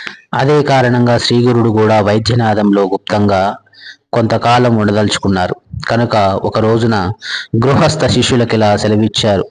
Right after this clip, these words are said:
"ఉపనయనాది సంస్కారాల వలన ద్విజుడైన బ్రహ్మచారి వేదాధ్యయనం చేస్తూ భక్తితో గురువుని సేవించాలి. అతడికి పగటి నిద్ర తగదు. దొరికిన భిక్షాన్నం గురువు కల్పించి, ఆయన ఇచ్చినది భుజిస్తూ విద్యావంతుడు కావాలి.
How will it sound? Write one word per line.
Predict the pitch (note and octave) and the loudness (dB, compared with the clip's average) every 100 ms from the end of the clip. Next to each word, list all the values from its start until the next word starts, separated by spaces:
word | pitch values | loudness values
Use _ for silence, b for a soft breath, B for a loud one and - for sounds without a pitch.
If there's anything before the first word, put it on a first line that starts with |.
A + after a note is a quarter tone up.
| - | -4
"ఉపనయనాది | B2 C3+ B2+ A#2+ A#2 A2 G#2+ G#2 | -2 0 0 0 2 0 0 0
సంస్కారాల | G#2+ G#2+ - A2+ A2 G#2+ | -2 -2 0 0 2 2
వలన | G2+ G2+ G#3 | 2 0 0
ద్విజుడైన | C#3 G2+ A2 A2+ A2 G#2+ | 0 0 0 2 2 0
బ్రహ్మచారి | G2+ G2+ G#2 - B2+ D3 C3 b b b b b | 0 0 0 0 2 2 0 b b b b b
వేదాధ్యయనం | F#2 G#2+ B2+ D3 C#3 A2+ C#3+ C#3+ D#3 D3+ D3 | -2 0 2 2 0 0 0 2 2 2 0
చేస్తూ | B2 A#2 A#2 | 0 0 -2
భక్తితో | G2+ G#2 - A#2 A#2+ | 0 -4 -2 0 2
గురువుని | A2 G#2+ A2 A#2+ A#2 | 2 2 2 2 0
సేవించాలి. | - G#2 G#2 A2 G#2+ G#2 G2 F#2+ G2 _ B B B - | 0 0 2 2 0 0 0 0 -2 _ B B B -4
అతడికి | B2 B2+ A#2 A2+ | -2 0 0 0
పగటి | A2+ A2+ B2+ | 0 0 2
నిద్ర | A#2+ A2 A2 G#2 G#2 | 0 0 0 0 0
తగదు. | G2+ G#2 G2 | 0 0 0
దొరికిన | G#2+ A#2+ C3 C3 | 0 0 0 0
భిక్షాన్నం | A2 G#2 - C3 C3+ C3 A2 | -2 -2 -2 0 2 2 2
గురువు | A2+ A#2+ | 2 2
కల్పించి, | A#2 G#2 A2 G2+ - G2+ G#2 - B B B | 0 -2 0 0 2 0 0 -4 B B B
ఆయన | A2 A#2+ A2+ | 0 2 2
ఇచ్చినది | A2 G#2 C3 A#2 | 0 0 0 0
భుజిస్తూ | G2+ G#2+ G#2+ - - A2 | 0 0 0 -2 0 0
విద్యావంతుడు | G2+ G#2 A2+ B2+ A#2+ A2 G#2+ G2 | 2 0 0 2 2 2 0 -2
కావాలి. | G2 G2 G2 F#2 F2+ E2 | 0 0 2 0 0 -2